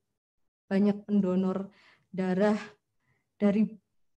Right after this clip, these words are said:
bagaimana sih cara yang aman untuk tetap berdonor darah, kemudian apakah aman di masa pandemi ini tetap kita untuk berdonor darah, kemudian bagaimana sih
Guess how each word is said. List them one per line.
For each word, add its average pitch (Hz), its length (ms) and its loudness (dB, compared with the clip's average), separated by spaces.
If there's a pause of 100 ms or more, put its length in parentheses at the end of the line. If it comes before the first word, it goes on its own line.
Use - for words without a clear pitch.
bagaimana 208 560 2
sih 254 320 -2
cara 214 320 -2
yang 208 160 0
aman 202 640 2
untuk 214 320 -2
tetap 190 320 -10
berdonor 180 480 -2
darah, 180 560 -6 (560)
kemudian 190 560 -4 (640)
apakah 226 400 -10
aman 214 560 6
di 208 80 8
masa 190 480 2
pandemi 190 400 2
ini 190 240 2
tetap 185 320 -8
kita 180 320 -4 (320)
untuk 196 240 -6
berdonor 180 480 -2
darah, 208 560 0 (160)
kemudian 202 640 2 (960)
bagaimana 226 560 4
sih 269 240 -8